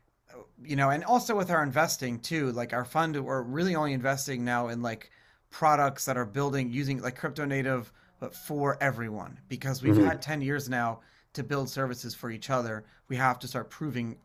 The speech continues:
Speaker 1: our, you know, proving out our concepts here. So
Speaker 2: Yeah,
Speaker 1: thank
Speaker 2: for
Speaker 1: you for
Speaker 2: sure.
Speaker 1: showing us that.
Speaker 2: Yeah, absolutely. Well, you know, I, the, you know, the, the listeners should go check out Packet. It's, um, P K T dot cash.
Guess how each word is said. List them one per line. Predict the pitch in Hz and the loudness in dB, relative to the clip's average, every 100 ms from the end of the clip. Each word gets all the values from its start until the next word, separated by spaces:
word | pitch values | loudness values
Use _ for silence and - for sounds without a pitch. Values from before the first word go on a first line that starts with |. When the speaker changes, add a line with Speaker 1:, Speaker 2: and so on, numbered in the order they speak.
| - | -2
Speaker 1:
our, | 120 113 110 110 - | -2 0 -4 -6 -10
you | 131 113 | -12 -10
know, | 110 110 - | -8 -12 -8
proving | 165 123 120 | -4 -2 2
out | 135 135 | 0 2
our | 113 110 | -4 -4
concepts | - 127 120 - | -4 -4 -6 -12
here. | - - - _ _ _ _ | -14 -14 -18 _ _ _ _
So | - - | -6 8
Speaker 2:
Yeah, | 101 | 10
Speaker 1:
thank | 92 | 10
Speaker 2:
for | 90 | 6
Speaker 1:
you | |
for | - | 8
Speaker 2:
sure. | 104 90 | 8 8
Speaker 1:
showing | 165 123 | 4 -6
us | - | -8
that. | 110 - _ _ _ _ | -12 -12 _ _ _ _
Speaker 2:
Yeah, | 110 120 | 12 12
absolutely. | 107 - 113 123 110 | 12 8 10 10 10
Well, | 101 107 104 | 10 12 10
you | 113 | 10
know, | 104 - - | 6 6 0
I, | - | -4
the, | 80 107 - | 2 2 2
you | 104 | 4
know, | 101 | 6
the, | 92 95 - - | 4 0 -4 6
the | 101 101 95 - | 12 12 12 8
listeners | 113 117 113 117 113 - | 8 8 8 6 6 2
should | 110 | 4
go | 107 104 | 8 8
check | - 107 107 | 10 8 10
out | 104 - | 8 6
Packet. | 110 95 110 107 101 | 2 4 8 8 8
It's, | 95 92 - | 2 0 4
um, | 95 87 | 4 4
P | - 120 | 0 -4
K | 117 123 113 | 6 6 6
T | - 110 107 104 104 - _ _ - | 2 4 4 4 0 -14 _ _ 8
dot | 104 95 - - | 10 12 8 6
cash. | 113 95 101 123 - - | 8 10 8 4 0 -6